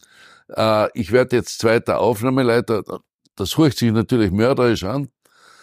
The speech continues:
Ich hab gedacht, was gut, was ich jetzt wär, auf einmal, ich bin erst später draufgekommen, dass ich eigentlich nur Kaffeeholer war. Aber dann ist es halt immer weit-, dann kam die nächste Nummer.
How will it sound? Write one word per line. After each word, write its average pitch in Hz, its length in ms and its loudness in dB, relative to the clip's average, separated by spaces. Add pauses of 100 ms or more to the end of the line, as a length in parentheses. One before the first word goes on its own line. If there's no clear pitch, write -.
(140)
Ich 98 80 -6
hab 82 60 -6
gedacht, 120 280 2
was 117 200 0
gut, 107 160 -4
was 113 180 0
ich 120 60 4
jetzt - 260 -2
wär, 135 300 2
auf 101 100 -4
einmal, 131 320 0 (340)
ich - 140 -14
bin 135 160 0
erst 120 240 -2
später 127 400 0
draufgekommen, 110 480 -2
dass 101 140 -2
ich - 200 -6
eigentlich 107 340 -2
nur 120 180 2
Kaffeeholer 90 600 0
war. 62 220 -8 (760)
Aber 107 460 -2 (320)
dann 117 180 2
ist 143 220 0
es 117 160 -2
halt 127 220 2
immer 127 340 0
weit-, 110 240 0 (540)
dann 95 180 -4
kam 127 300 -2
die 123 80 0
nächste 131 460 0
Nummer. 147 400 -2